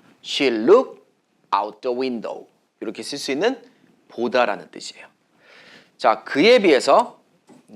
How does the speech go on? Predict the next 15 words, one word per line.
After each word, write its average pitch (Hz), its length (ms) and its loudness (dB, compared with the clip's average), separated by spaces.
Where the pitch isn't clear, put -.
glance, 120 1000 0
glance라는 120 1400 -2
동사가 120 480 0
있습니다. - 540 -12
자, 120 160 0
얘는 156 380 4
뭔가를 139 640 2
힐끗 - 1080 -2
보는 107 320 -6
겁니다. - 400 -20
이렇게 120 180 -2
쳐다보는 214 500 4
게 165 80 4
아니라 143 180 4
이렇게, 190 340 2